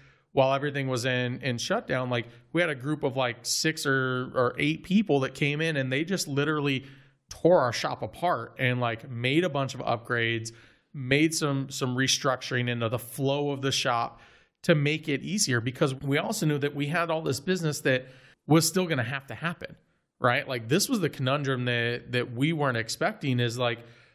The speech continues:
okay, well, we know we're gonna be shut down now based on the state's proclamation for roughly the next sixty to ninety days, but we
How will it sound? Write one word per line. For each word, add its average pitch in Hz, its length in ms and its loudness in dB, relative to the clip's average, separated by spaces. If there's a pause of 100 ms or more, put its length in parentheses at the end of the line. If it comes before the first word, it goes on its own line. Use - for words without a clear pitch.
(120)
okay, 139 320 4
well, 139 400 -2 (580)
we 170 300 4
know 156 240 2
we're 165 160 2
gonna 147 140 -2
be 143 100 0
shut 127 300 -2
down 139 240 -4
now 127 180 -4
based 135 320 0
on 123 100 2
the 120 60 -2
state's 127 320 -2
proclamation 127 760 0
for 120 240 -2
roughly 135 440 0
the 123 120 -2
next 120 440 -4
sixty 127 340 -2
to 117 80 -4
ninety 107 400 -4
days, 117 540 0 (800)
but 139 160 6
we 156 100 4